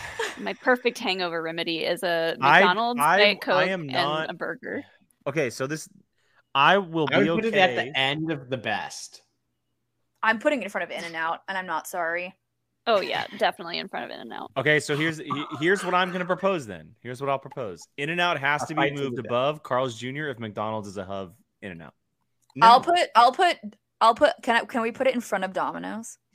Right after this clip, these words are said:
Speaker 2: If
Speaker 4: And
Speaker 2: In-N-Out gets moved in front of Carl's Junior. That's my
Speaker 4: <gasps>
Speaker 2: proposal.
Speaker 1: I would almost always go for some Domino's pizza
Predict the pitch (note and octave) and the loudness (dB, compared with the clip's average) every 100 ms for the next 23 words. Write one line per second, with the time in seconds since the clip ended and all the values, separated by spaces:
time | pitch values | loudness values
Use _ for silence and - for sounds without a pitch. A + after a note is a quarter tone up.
0 | _ _ _ _ - - - _ _ _ | _ _ _ _ -20 -20 -20 _ _ _
1 | - - - D#3+ E3 G3+ - E3 E3 E3 | -20 -20 -2 6 6 6 0 2 6 6
2 | D3 D3+ - C3+ C#3 C#3+ D3+ D3+ E3+ E3+ | 6 0 0 0 0 0 -2 0 0 0
3 | A#3 E4 A#2+ - _ - - B3 F3 E3+ | -2 -6 -6 -10 _ 0 2 4 0 0
4 | E3+ G3 C#3+ F#2+ - _ _ _ _ _ | 0 0 -2 -8 -12 _ _ _ _ _
5 | - - - _ _ _ _ _ - B3+ | -20 -20 -20 _ _ _ _ _ -8 0
6 | E4 C#4 A#3 G3+ F#3+ F3+ F3 F3 - _ | 2 2 2 -2 0 2 2 -2 -10 _
7 | _ - E3+ E3 - D3+ D#3 A2+ - - | _ -8 -4 -4 -6 -8 -8 -10 -16 -18
8 | G3 E3+ E3 E3+ E3+ F3 - F#3 - F#3 | -12 -10 -8 -4 -4 -6 -10 -10 -12 -12
9 | - | -6